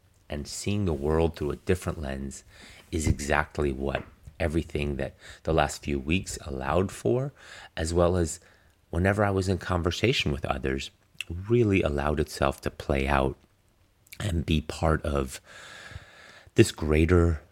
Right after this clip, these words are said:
community of endurance and ultra endurance athletes. And it was amazing that I met athletes that are going to be probably the last place finishers, as well as I met athletes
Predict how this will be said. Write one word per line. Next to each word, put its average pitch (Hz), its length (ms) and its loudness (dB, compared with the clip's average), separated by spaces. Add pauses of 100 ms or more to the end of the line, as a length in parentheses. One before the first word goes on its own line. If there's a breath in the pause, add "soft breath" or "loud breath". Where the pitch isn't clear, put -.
(580)
community 80 640 2
of 73 600 -2
endurance 80 800 0 (140)
and 73 180 -10
ultra 92 340 2
endurance 76 440 -2
athletes. - 680 -6 (180)
And 78 380 -2
it 90 60 0
was 87 280 0
amazing 90 840 0
that 78 420 0
I 90 120 -2
met 95 240 0
athletes 82 560 -2
that 76 140 -2
are 73 120 0
going 82 260 -2
to - 120 -14
be 80 180 -4
probably 107 680 0 (140)
the 82 80 2
last 73 320 -4
place 104 240 -2
finishers, 120 640 -4 (440 loud breath)
as - 160 -6
well 90 120 0
as 90 120 0
I 90 80 2
met 87 280 0
athletes 87 560 -4